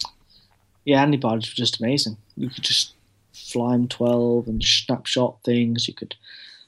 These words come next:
jink and snapshot. You could shoot flyers and snapshot. You didn't care. Snapshotting was, like, what they were doing half the time. So to lose Tesla on that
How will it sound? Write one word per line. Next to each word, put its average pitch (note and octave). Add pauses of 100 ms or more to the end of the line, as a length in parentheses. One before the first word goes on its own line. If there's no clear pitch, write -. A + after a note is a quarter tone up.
(180)
jink D#3
and C3
snapshot. C3
You -
could -
shoot -
flyers C3+
and A#2
snapshot. -
You A2+
didn't A#2
care. B2+
Snapshotting C#3+
was, A#2+
like, A2+
what A#2
they B2
were A#2+
doing C3
half A#2
the A#2
time. C#3 (840)
So -
to B2+
lose C3+
Tesla C#3+
on B2+
that C#3